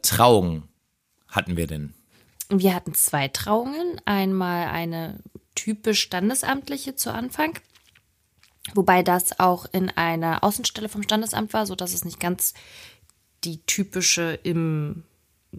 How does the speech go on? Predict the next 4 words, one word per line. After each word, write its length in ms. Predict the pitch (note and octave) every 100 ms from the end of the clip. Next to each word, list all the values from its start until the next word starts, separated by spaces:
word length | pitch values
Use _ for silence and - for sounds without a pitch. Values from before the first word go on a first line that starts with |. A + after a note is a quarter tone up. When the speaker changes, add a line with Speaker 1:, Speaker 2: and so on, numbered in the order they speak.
| - - - G#3
Speaker 2:
Amtsgebäude, 1040 | F3 F3 - E3+ D#3+ D#3 D#3 D#3 D3+ D3 E3 - F#3 F#3+
Staatsamt, 440 | - E3 - - -
ähm, 500 | - - C#3+ C#3+ -
ja, 80 | -